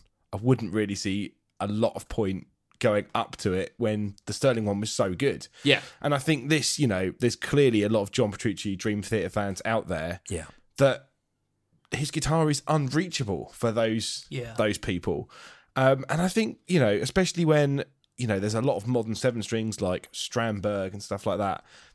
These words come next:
Speaker 1: this feels much more like a vintage rock machi-, machine with, like, modern appointments.
Speaker 2: Yeah.
Speaker 1: Um,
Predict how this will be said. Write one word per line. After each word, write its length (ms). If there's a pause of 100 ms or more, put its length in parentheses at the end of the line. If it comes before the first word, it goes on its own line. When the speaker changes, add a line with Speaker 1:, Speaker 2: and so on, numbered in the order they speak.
Speaker 1:
this 220
feels 440
much 200
more 140
like 260
a 60
vintage 880 (280)
rock 220
machi-, 480
machine 440
with, 160
like, 280
modern 380
appointments. 720 (100)
Speaker 2:
Yeah. 220 (340)
Speaker 1:
Um, 640